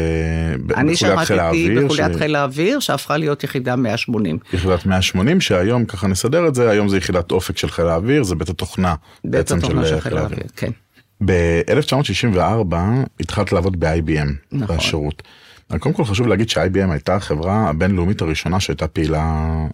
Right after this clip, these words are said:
Speaker 1: שהייתה פעילה בישראל.
Speaker 2: אני לא
Speaker 1: אה,
Speaker 2: יודעת, אני באמת לא יודעת אם אן סי אר הייתה קודם או לא, דרך אגב. כמובן שהבולטת ביניהם הייתה,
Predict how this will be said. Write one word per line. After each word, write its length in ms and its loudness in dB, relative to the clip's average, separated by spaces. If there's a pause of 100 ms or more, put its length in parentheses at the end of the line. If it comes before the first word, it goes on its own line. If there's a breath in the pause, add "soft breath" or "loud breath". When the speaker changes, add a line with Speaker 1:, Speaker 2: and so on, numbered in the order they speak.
(300)
Speaker 1:
שהייתה 280 -2
פעילה 240 0
בישראל. 500 0 (640 loud breath)
Speaker 2:
אני 200 2
לא 60 2
Speaker 1:
אה, 100 2
Speaker 2:
יודעת, 360 0
אני 140 2
באמת 320 -2
לא 60 0
יודעת 300 0
אם 140 0
אן 120 0
סי 220 -4
אר 80 -2
הייתה 220 -4
קודם 360 -2
או 40 -4
לא, 240 -4
דרך 220 -4
אגב. 300 -8
כמובן 460 0
שהבולטת 640 -2
ביניהם 340 -2
הייתה, 280 -2